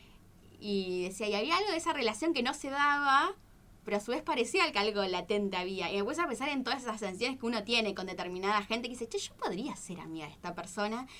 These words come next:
si trascenderíamos esto". Y a veces no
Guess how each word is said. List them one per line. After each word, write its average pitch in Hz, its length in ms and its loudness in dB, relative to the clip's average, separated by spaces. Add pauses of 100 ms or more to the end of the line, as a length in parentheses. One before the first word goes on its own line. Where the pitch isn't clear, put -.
(200)
si 220 140 -6
trascenderíamos 202 1040 2
esto". - 460 -6 (540)
Y 202 160 4
a 202 60 6
veces 285 300 0
no 233 300 4